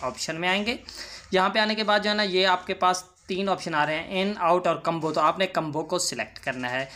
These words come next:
यहाँ पे सिलेक्ट करने के बाद बहुत सारे यहाँ पे इफेक्ट हैं, आपको जो इफेक्ट अच्छा लगे, वो आपने यूज़ कर लेना है। तो मैंने यहाँ पे जो इफेक्ट यूज़ किया है, वो आपको दिखा देता हूँ। तो यहाँ पे मैं लास्ट में आता हूँ, यहाँ पे आपको जो है ना, ये वुबल का ऑप्शन नज़र आ रहा है, तो मैं ये वाला इफेक्ट यहाँ पे सिलेक्ट करता हूँ। देखें, कुछ इस तरीके से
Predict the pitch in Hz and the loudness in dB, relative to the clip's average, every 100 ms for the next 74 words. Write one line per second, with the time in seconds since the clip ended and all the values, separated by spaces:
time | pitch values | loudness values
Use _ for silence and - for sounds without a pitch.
0 | - - 151 175 208 226 226 208 214 202 | -18 -10 -2 2 2 0 0 -2 0 -2
1 | 196 208 180 127 147 147 190 202 196 190 | 2 2 0 -4 -6 -2 0 2 2 2
2 | 160 165 180 156 151 151 - 185 185 180 | 0 0 -2 0 0 0 2 2 4 4
3 | 165 170 190 147 131 160 190 190 196 175 | 2 2 -4 -4 -4 2 4 4 2 -2
4 | 185 175 185 170 175 170 160 156 170 190 | -4 -2 0 0 0 2 2 2 -2 -2
5 | 180 135 143 139 143 139 147 156 160 160 | -4 -6 -8 -2 0 0 -2 -4 -2 2
6 | 175 180 170 170 185 160 175 170 165 143 | 2 2 2 0 0 0 0 0 -2 -4
7 | 160 147 151 - 175 165 151 139 127 - | -4 -6 -6 -4 0 2 0 -2 -4 -4
8 | 151 160 190 - - 135 143 143 151 165 | -8 -6 -8 -12 -12 -4 -2 -2 -2 -4
9 | 165 156 156 165 175 170 147 135 - 165 | -4 -2 -2 0 -2 -2 0 0 -2 -4
10 | 165 202 214 - - - - - 165 170 | -2 0 -2 -6 -18 -18 -18 -8 2 2
11 | 185 196 196 196 190 202 202 196 135 151 | 4 4 2 0 0 0 0 -2 -2 -4
12 | 147 156 156 170 220 - _ _ 165 147 | -2 0 4 4 2 -6 _ _ -4 -2
13 | - 156 147 139 139 139 147 156 165 156 | -2 -2 2 2 4 2 -2 -6 -4 -2
14 | 156 160 156 143 - 175 139 143 160 156 | 0 0 0 -6 -6 -6 -4 -4 -4 -4
15 | 139 143 170 165 170 156 156 170 156 156 | -2 -2 0 0 0 -2 -4 -4 -4 -4
16 | 147 - 139 139 147 160 | -6 -4 -6 -2 -2 0